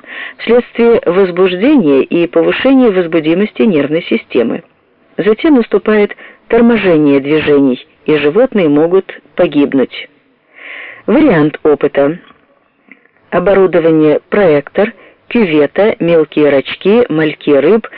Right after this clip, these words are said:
личинки в воде, резиновая груша, сигарета, спички.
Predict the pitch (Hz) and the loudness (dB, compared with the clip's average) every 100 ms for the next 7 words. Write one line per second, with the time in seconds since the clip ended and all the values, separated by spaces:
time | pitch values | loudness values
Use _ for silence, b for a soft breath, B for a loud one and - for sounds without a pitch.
0 | B B 233 254 - 165 160 180 165 165 | B B -2 -2 -2 -2 0 -2 -2 0
1 | 180 165 202 - B B - 190 170 180 | 0 2 0 -2 B B 0 0 0 0
2 | 156 143 143 135 147 226 226 254 262 _ | 0 2 0 0 2 2 0 -2 -2 _
3 | - - 156 139 143 208 247 - - - | -6 -4 0 2 2 0 -2 -4 -6 -4
4 | 139 - - - | -4 -4 -8 -8